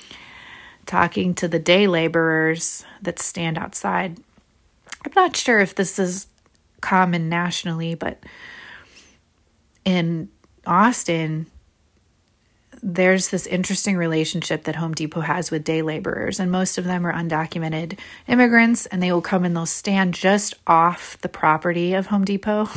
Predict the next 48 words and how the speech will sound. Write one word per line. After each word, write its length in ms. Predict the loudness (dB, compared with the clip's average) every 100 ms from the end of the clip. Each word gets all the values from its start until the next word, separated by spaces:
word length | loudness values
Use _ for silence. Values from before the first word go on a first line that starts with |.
| 2 2 0 -12 -18
<laughs> 600 | -18 -20 -20 -20 -18 -4
and 120 | 0
they'll 80 | 2
just 200 | 2 0
kind 180 | 0 0
of 60 |
hang 220 | 0 0
out 180 | 2 2
in 100 | 2
a 40 | -4
group, 380 | 0 0 0 -6 -20 -20 -16 -8
and 140 | -6
people 640 | -2 -2 2 4 4 2 0
that 180 | -4
have 360 | 0 -2 -2 -6 -4
day 200 | 0 2
work 380 | 4 2 -2 -16 -20 -20 -14 -4
know 240 | -2 0
that 140 | -2
they'll, 320 | -2 -2 -2 -4
they 180 | -4 -4
can 160 | -2 0
find 260 | 0 0
them 120 | -2
there, 280 | -4 -2 -4 -6 _ _ -16 -8
and 100 | -6
they 80 |
can 140 | -4 -4
come 220 | -2 -2
and 100 | -2
be 120 | -2
like, 200 | -2 -2
"Hey, 340 | 2 4 4 2
like, 300 | 0 -2 _ _ _ _ _ _ _ _ _ _ _ -10 -4
I'll 120 | -4
pay 200 | 0 2
you 120 | 2
this 260 | 2 0 0
rate 240 | -2 -4
to 60 | -2
help 160 | -2
me 100 | 0
shovel 580 | -2 0 2 2 2 0 -6
for 180 | -4 -4
an 80 |
hour," 500 | -2 0 2 2 2 0
or 60 |
whatever. 580 | 4 6 6 4 0 -2